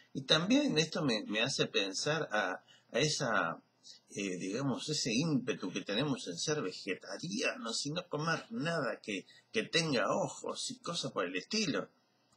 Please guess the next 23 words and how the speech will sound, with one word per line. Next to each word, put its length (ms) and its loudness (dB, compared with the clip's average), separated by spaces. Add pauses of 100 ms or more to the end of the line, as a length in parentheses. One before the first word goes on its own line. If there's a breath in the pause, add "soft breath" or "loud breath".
(460 loud breath)
¿No 140 0
será 320 2
que 100 -8
estamos 320 0
tratando 600 0
de, 80 -6
de 160 -6
frenar 560 0
las 260 -2
ganas 360 -4
de 160 4
amar 640 8 (1200)
comiéndonos 920 2
a, 260 -4 (320)
a 120 -6
nuestros 380 -4
seres 300 -4
amados? 500 -2
Entonces 360 -4
nos 220 -4
damos 360 -2
por 140 -6
la, 180 -2